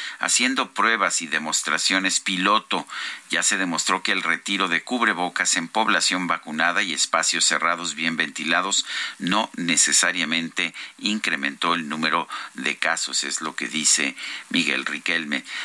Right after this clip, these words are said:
La noticia es que hoy Coahuila retira la obligatoriedad del uso del cubrebocas y su uso será opcional en distintos sectores que vamos a dar a conocer con mayor pa-,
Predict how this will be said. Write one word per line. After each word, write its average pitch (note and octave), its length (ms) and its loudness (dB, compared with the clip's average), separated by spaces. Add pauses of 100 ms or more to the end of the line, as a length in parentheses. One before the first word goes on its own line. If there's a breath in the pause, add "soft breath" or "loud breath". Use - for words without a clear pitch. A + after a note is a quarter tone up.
(100)
La C#2+ 120 0
noticia E2+ 420 0
es F2+ 100 2
que E2+ 120 0
hoy E2+ 120 0
Coahuila F#2+ 540 2
retira F2 420 -4
la D2+ 220 -2
obligatoriedad F2 960 -2
del F2+ 180 -8
uso D#2 260 2
del C#2 160 -8
cubrebocas D#2 680 -2
y F2+ 80 -2
su F2+ 220 0
uso F#2+ 240 4
será E2+ 420 2
opcional F#2+ 680 2 (420 loud breath)
en B2+ 180 0
distintos F#2+ 580 0
sectores F#2+ 580 2
que E2 80 0
vamos E2 300 2
a D#2+ 40 2
dar E2 160 2
a D#2+ 80 -2
conocer C#2 420 0
con F#2 200 -2
mayor D#2 320 0
pa-, E2 240 -2